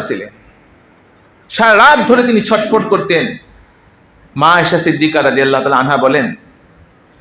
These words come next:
যদি কোনো মানুষ চায় রাসূল জাগ্রত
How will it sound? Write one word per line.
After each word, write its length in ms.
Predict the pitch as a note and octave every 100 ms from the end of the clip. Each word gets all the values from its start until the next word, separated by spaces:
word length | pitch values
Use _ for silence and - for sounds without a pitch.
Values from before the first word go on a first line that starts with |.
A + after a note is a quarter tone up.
| - -
যদি 500 | C#3 F3+ G3+ F3 E3+ - -
কোনো 180 | F#3+
মানুষ 380 | F3 F3 A3 G#3+
চায় 380 | G3+ D#3+ B2+ G#2 - - _ _ _ _ _ _ _ -
রাসূল 340 | D3 F#3 E3
জাগ্রত 400 | D3+ C#3+ D3 D#3